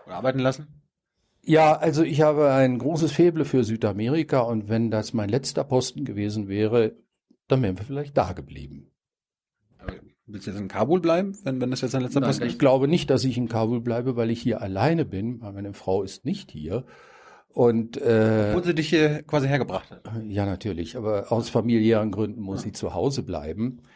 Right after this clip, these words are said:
Speaker 2: Und, äh, meine Tätigkeit hier ist, äh, mit Sicherheit irgendwie zeitlich begrenzt.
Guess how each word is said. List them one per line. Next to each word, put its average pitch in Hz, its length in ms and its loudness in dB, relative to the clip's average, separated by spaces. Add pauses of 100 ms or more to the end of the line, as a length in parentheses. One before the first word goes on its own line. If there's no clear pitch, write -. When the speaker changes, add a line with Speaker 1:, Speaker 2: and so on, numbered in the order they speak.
(420)
Speaker 2:
Und, 120 600 2
äh, 107 640 2
meine 101 720 -6
Tätigkeit 113 640 -4
hier 120 460 0
ist, 95 480 -8
äh, 95 80 -8
mit 90 220 -8
Sicherheit 113 440 -4
irgendwie 135 720 0
zeitlich - 460 -8
begrenzt. - 640 -10